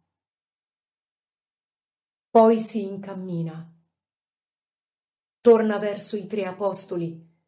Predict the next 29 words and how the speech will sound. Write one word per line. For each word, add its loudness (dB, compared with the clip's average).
seduti 0
intorno 2
al -8
loro -2
fuocherello -6
di -10
sterpi, -10
e -6
li 0
trova 0
mezzo 0
addormentati. -6
Pietro 2
si -6
è 2
addossato 0
ad -4
un -6
tronco -2
con -4
le -4
spalle -4
e, -4
con 0
le 2
braccia 0
conserte -4
sul -14
petto, -10